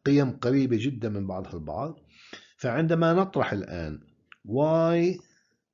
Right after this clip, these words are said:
تي سالب واي تي تي هذه هات تساوي إي تي هات، هذه اللي هي هذه القيمة، هذه القيم هنا.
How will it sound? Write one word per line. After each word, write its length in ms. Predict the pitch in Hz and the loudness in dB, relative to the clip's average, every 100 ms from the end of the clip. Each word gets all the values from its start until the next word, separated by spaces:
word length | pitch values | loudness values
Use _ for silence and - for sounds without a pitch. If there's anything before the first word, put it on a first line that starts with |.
| _ _ _ _ _ _ - | _ _ _ _ _ _ 2
تي 460 | 143 120 120 - - _ _ _ _ _ | 4 4 0 -6 -18 _ _ _ _ _
سالب 580 | - 151 139 131 107 104 | -4 -2 0 -2 -4 -4
واي 520 | 131 143 147 147 135 | -2 -2 -2 -2 -6
تي 600 | 131 - 160 165 180 190 _ _ _ _ _ - | -8 -8 -4 -4 -4 -8 _ _ _ _ _ -8
تي 480 | 131 131 143 156 - _ _ _ _ _ | -2 -2 -2 -4 -12 _ _ _ _ _
هذه 440 | 117 110 98 101 101 | -10 -6 -6 -6 -4
هات 420 | 139 131 160 - _ _ _ _ - | -2 -2 -4 -10 _ _ _ _ -14
تساوي 640 | 143 170 160 160 160 160 - 226 | -8 -4 -4 -2 -4 -8 -8 -6
إي 480 | 202 202 202 196 - | -4 -6 -6 -10 -12
تي 300 | - 160 170 | -8 -6 -6
هات، 400 | 143 147 85 - _ _ | -4 -2 -4 -8 _ _
هذه 480 | 139 107 104 143 147 - | -6 -6 -4 -4 -6 -6
اللي 280 | 196 196 180 | -4 -2 -2
هي 100 | 214 - | -6 -6
هذه 160 | 180 131 | -6 -4
القيمة، 440 | 98 - 95 85 - _ _ _ _ _ _ | -8 -12 -14 -14 -16 _ _ _ _ _ _
هذه 280 | 190 143 101 | -4 -4 -4
القيم 360 | 85 - 82 - | -10 -12 -12 -12
هنا. 220 | 78 | -18